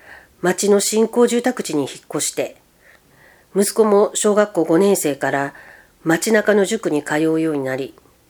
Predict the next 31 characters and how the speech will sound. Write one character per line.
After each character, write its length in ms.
そ 180
の 80
サ 160
イ 80
ト 100
も 280
あ 120
ん 40
ま 100
り 260
利 120
用 120
し 160
な 80
く 100
な 80
り 80
ま 120
し 100
た。 180
で、 80
息 240
子 140
は 140
中 220
学 220
受 180
験 300
を 60
し 140
て、 360